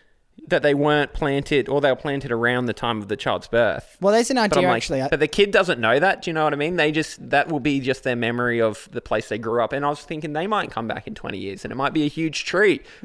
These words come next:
Speaker 1: full
Speaker 2: Mm.
Speaker 1: of fruit. And they'll be like, "I remember picking limes off that tree," or whatever.
Speaker 2: Do you know
Speaker 1: It's
Speaker 2: if
Speaker 1: kind of interesting to think of it in a context of, um, how you reflect on where you grew up.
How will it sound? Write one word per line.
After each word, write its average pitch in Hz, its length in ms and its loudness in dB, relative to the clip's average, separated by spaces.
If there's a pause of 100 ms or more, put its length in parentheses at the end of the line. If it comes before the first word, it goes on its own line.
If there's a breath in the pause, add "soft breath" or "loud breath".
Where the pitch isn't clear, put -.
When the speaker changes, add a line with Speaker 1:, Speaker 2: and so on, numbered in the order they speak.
Speaker 1:
full 131 120 4
Speaker 2:
Mm. 185 40 4
Speaker 1:
of - 80 -4
fruit. 208 320 2
And 135 80 0
they'll 135 80 2
be 156 100 -2
like, 180 140 0
"I 220 80 2
remember 226 380 0
picking 202 540 -2 (100)
limes 185 360 0
off 185 160 0
that 185 180 0
tree," 190 200 0
or 180 60 2
whatever. 139 340 2 (140 loud breath)
Speaker 2:
Do 202 80 0
you 202 40 4
know 214 140 6
Speaker 1:
It's 196 80 2
Speaker 2:
if - 40 -6
Speaker 1:
kind 208 140 2
of 175 80 2
interesting 165 460 2
to 165 80 4
think 170 220 0
of 160 100 2
it 151 100 6
in 151 120 -2
a 135 40 0
context 147 560 -2
of, 123 380 4
um, 107 720 0 (280 soft breath)
how 131 180 2
you 139 280 2
reflect 143 480 0
on 120 140 0
where 117 120 2
you 127 240 0
grew 117 300 -2
up. - 180 -12